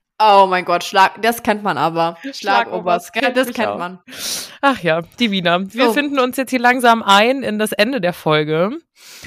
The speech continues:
Speaker 2: Und
Speaker 1: Ja,
Speaker 2: können
Speaker 1: aber wir haben jetzt tatsächlich, wir haben, müssen noch kurz über, äh, erzählen, was wir uns letzte Woche überlegt haben, ähm, zum Thema, ähm, Community-Geschichten.
Speaker 2: Oh ja,
Speaker 1: Äh,
Speaker 2: es ist
Speaker 1: der
Speaker 2: wieder
Speaker 1: Aufruf
Speaker 2: soweit.
Speaker 1: wird jetzt kommen. Ja?
Speaker 2: Der Aufruf wird jetzt kommen.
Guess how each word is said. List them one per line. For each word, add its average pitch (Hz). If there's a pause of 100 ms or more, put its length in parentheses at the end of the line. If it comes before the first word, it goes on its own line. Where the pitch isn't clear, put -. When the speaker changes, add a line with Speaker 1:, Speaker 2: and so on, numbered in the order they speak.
(140)
Speaker 2:
Und 226
Speaker 1:
Ja, 233
Speaker 2:
können 233
Speaker 1:
aber 269
wir 247
haben 247
jetzt 247
tatsächlich, 247
wir 220
haben, 208
müssen 254
noch 247
kurz 254
über, 220 (280)
äh, 196
erzählen, 226
was 220
wir 208
uns 202
letzte 220
Woche 214
überlegt 190
haben, 190 (100)
ähm, 202
zum 214
Thema, 240
ähm, 196
Community-Geschichten. 226 (380)
Speaker 2:
Oh 185
ja, 196
Speaker 1:
Äh, 202
Speaker 2:
es 196
ist 190
Speaker 1:
der 202
Speaker 2:
wieder 170
Speaker 1:
Aufruf 160
Speaker 2:
soweit. -
Speaker 1:
wird 240
jetzt 240
kommen. 180 (460)
Ja? 220
Speaker 2:
Der 170
Aufruf 180
wird 180
jetzt 180
kommen. 208